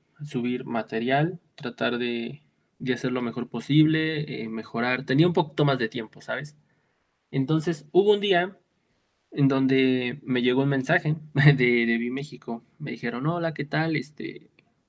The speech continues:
pues vimos tu trabajo, nos gustó y queríamos saber si quieres formar parte de,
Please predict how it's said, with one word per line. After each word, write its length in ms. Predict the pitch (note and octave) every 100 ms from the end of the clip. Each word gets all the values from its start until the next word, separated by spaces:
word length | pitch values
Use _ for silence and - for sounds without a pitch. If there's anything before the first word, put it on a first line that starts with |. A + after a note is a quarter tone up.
| _ _ _ -
pues 120 | B2
vimos 240 | C#3+ D3+
tu 100 | D3+
trabajo, 500 | A#2 A2+ B2+ D#3+ E3
nos 180 | E3+ A#2
gustó 540 | A2+ G#2+ - D#3+ A3 - _ _ _ _ _ _ _ _
y 640 | - C3 B2+ B2+ B2 A#2+ D3 _ _ _ _ -
queríamos 360 | C3+ C3 D3
saber 220 | D3 A#2+ B2+
si 140 | D3
quieres 220 | C3 C3
formar 380 | - A2+ A2+ A#2
parte 380 | A#2 A2+ - A2+
de, 380 | A2 A2 B2